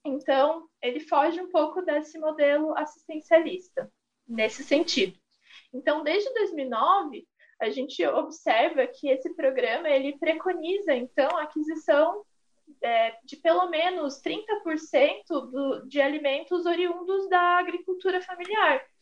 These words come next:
Isso é muito interessante, pensando nessas questões de sustentabilidade, é, de alimentos in natura e minimamente processados, né? Então, a gente vê,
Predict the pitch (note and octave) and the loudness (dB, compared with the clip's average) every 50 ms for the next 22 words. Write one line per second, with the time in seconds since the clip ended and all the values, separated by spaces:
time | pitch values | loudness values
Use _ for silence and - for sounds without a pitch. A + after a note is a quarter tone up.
0 | - - - - - D4 D4+ - E4+ D#4 D#4+ E4+ - - G#4 - G4 F4 - - | -20 -20 -14 -8 -6 -6 -2 -2 -4 -4 -4 -10 -12 -16 -12 -6 -6 -2 -2 -2
1 | F#4+ - - F4+ C#4+ D4+ E4 F#4 G#4 G#4 - E4+ E4+ - D4 D4+ D4+ - - C#4+ | -2 -2 0 0 4 4 4 2 0 -6 -10 -8 -4 -2 -2 -4 -4 -2 0 2
2 | C4 C4+ D4 D4 D4 C#4+ C4+ C4 C4+ C4+ - C#4+ C#4 _ - D4+ D4 - D4 C4+ | 2 2 0 -2 -4 -2 2 2 2 0 -2 -10 -16 _ -12 -12 -6 -2 0 0
3 | D4+ D#4 C#4 C4 B3 B3+ C4 C4 C4 C4 - _ C4+ - - C#4+ D4 C#4+ - C#4 | 0 0 -2 -2 -2 0 0 0 0 -2 -6 _ -20 -8 -6 -6 -6 -2 -4 -4
4 | B3+ C4+ C4+ C4 C4+ B3+ - A#3+ G#3+ B3+ D4 C#4+ C#4 B3+ B3 B3 B3 A3+ G#3+ G#3 | -4 -4 -6 -6 -8 -6 -4 -2 0 2 2 2 2 2 0 -4 -8 -12 -14 -14
5 | - - _ _ _ _ _ _ _ G#3 G#3 G#3 G#3 G3+ G#3 G3+ G3 G3 G3+ G3+ | -14 -16 _ _ _ _ _ _ _ -4 -2 0 0 0 0 0 0 0 0 -2
6 | G3+ A#3+ A#3+ A#3+ B3+ B3+ B3 B3 A#3+ B3 C#4+ D#4 - - D4+ C#4 C4 C#4 C4+ C#4 | 0 0 0 0 0 -2 -2 -2 -4 -4 -6 -6 -4 -4 -4 -2 0 -2 -2 -2
7 | C#4+ D4+ D4+ - - C4+ D4 D#4 D4+ C#4+ C#4 C4 A3 G#3 G3 G3 G3+ G#3+ - _ | -2 -4 -6 -8 -6 -4 -2 0 0 2 2 4 4 2 0 0 -4 -8 -10 _
8 | C4 B3 A#3+ B3+ C4 C4 C4 C4 B3+ A#3+ A#3+ B3 B3 - _ - - - - C#4 | -6 -4 -4 -2 -2 -2 0 0 0 0 0 -4 -4 -8 _ -12 -10 -8 -8 -8
9 | - - - B3 A3+ B3+ D4+ D4+ D4 D4+ A#3 G#3+ - _ A3+ A#3+ B3+ C#4+ D4+ - | -8 -4 0 2 2 4 4 2 0 -2 -6 -16 -16 _ -4 -2 -2 -2 -4 -4
10 | - C#4+ C#4 C#4 C#4 C#4+ - - C#4+ C#4 C4+ C4+ C#4+ D4 D4 C#4+ | -4 -4 -4 -4 -8 -10 -10 -12 -4 -2 0 2 2 2 2 0